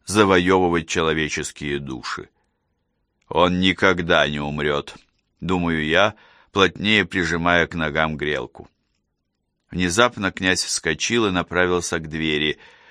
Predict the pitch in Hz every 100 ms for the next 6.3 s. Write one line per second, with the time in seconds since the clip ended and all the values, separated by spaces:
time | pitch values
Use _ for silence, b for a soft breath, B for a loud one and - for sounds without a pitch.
0 | B 76 104 101 104 123 120 110 - 95
1 | 92 98 131 131 - 92 90 90 90 85
2 | 87 92 90 85 85 85 85 85 90 90
3 | 87 85 82 80 - 76 76 80 101 123
4 | 127 123 b b b b b - 104 95
5 | 104 139 131 120 113 113 113 107 107 107
6 | - 52 -